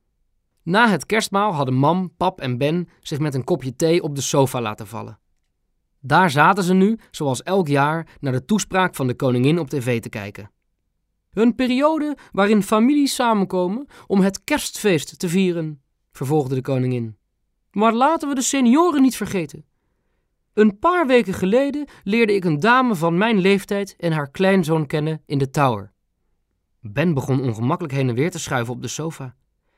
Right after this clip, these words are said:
Hij keek terluiks naar zijn ouders, maar die zaten naar het scherm te kijken, zich van geen kwaad bewust. "Ik bedacht toen dat de jongeren wat aardiger zouden moeten zijn voor de ouderen.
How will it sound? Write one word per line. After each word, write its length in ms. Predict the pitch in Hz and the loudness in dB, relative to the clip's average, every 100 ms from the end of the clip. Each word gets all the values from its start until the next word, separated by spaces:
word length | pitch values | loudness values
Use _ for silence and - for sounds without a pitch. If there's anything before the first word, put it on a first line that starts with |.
| _ _ _ _ _ - | _ _ _ _ _ -10
Hij 160 | 123 | -8
keek 200 | 127 175 | -4 -6
terluiks 460 | - 139 131 208 - | -2 -2 0 -2 -2
naar 160 | 151 | -2
zijn 160 | 135 131 | -2 -4
ouders, 340 | 180 208 143 - - | -4 -4 -4 -10 -12
maar 180 | - 123 | -6 -2
die 120 | 165 | 0
zaten 300 | 190 185 165 | 2 0 0
naar 80 | 147 | -4
het 120 | 127 | -4
scherm 280 | - 196 220 | -6 -4 -4
te 100 | 185 | -4
kijken, 380 | 190 143 123 107 _ | -6 -6 -8 -12 _
zich 220 | - 143 | -8 -6
van 160 | 156 135 | -6 -4
geen 160 | 120 | -6
kwaad 320 | - 208 202 | -6 -8 -8
bewust. 480 | 123 139 202 - _ _ _ _ _ _ _ _ _ _ _ _ | -8 -8 -10 -14 _ _ _ _ _ _ _ _ _ _ _ _
"Ik 180 | 196 170 | -2 0
bedacht 340 | 175 269 - | 2 2 2
toen 340 | 233 214 330 - _ - | 0 0 0 -4 _ -4
dat 180 | 180 156 | -2 0
de 120 | 156 | 2
jongeren 440 | 214 269 220 220 196 | 4 4 2 0 -2
wat 260 | 165 165 | -4 -2
aardiger 460 | - 277 330 269 202 | 0 2 2 0 0
zouden 280 | 202 196 175 | 2 2 2
moeten 200 | 175 143 | 0 -2
zijn 340 | 147 147 151 135 | -2 -2 -2 -6
voor 180 | - | -4
de 100 | 156 | -2
ouderen. 420 | - 220 147 117 | 0 0 0 -6